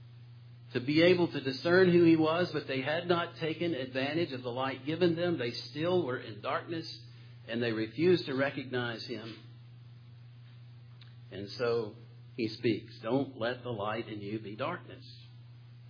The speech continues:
By grace, the believer must strive for single-mindedness regarding spiritual truth. As we're given this notion, this idea that light and darkness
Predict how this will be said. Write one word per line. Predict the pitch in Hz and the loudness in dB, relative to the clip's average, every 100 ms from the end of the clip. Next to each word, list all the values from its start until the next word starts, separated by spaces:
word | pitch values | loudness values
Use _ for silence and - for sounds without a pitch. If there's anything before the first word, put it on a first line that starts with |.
| - - - - - - - - - - - - - - - - - | -20 -20 -20 -20 -20 -20 -20 -20 -20 -20 -20 -20 -20 -20 -20 -20 2
By | 147 | 4
grace, | 143 170 175 139 - - | 8 10 10 10 2 -6
the | 117 | -4
believer | 120 135 147 135 | 2 6 8 8
must | 127 127 - | 6 4 0
strive | 139 135 135 131 | 4 6 6 4
for | 127 | -2
single-mindedness | 113 - 139 131 131 127 151 131 110 92 - - - | -4 2 6 8 8 6 8 6 4 -6 -12 -16 -14
regarding | 98 98 113 110 107 | -10 -2 0 0 -2
spiritual | - 113 104 101 101 | -4 -6 -6 -6 -10
truth. | - 107 85 78 - - - - - - - - - | -10 -8 -8 -8 -10 -14 -20 -20 -20 -20 -20 -16 -12
As | 107 | -10
we're | 107 104 | -8 -2
given | 127 131 120 | 2 4 6
this | 117 - | 4 0
notion, | 120 123 131 - 98 | 2 4 4 0 -6
this | 117 117 | -6 -4
idea | 117 117 117 127 113 | -2 -2 0 0 0
that | 107 107 | -2 -6
light | 120 127 | -4 0
and | 120 107 | 0 0
darkness | 120 135 98 95 | 0 0 -4 -14